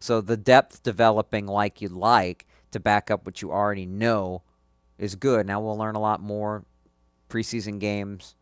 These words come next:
scrimmages with the Packers as well,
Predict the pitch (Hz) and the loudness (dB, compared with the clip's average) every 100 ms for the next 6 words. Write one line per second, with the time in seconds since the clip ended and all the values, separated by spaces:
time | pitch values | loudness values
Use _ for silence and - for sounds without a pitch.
0 | _ _ _ _ _ _ _ - 120 107 | _ _ _ _ _ _ _ -6 -4 -2
1 | 101 95 95 - 90 101 98 95 87 87 | -4 -8 -10 -10 0 2 0 -4 -12 -14
2 | - - 220 156 139 | -4 4 8 8 6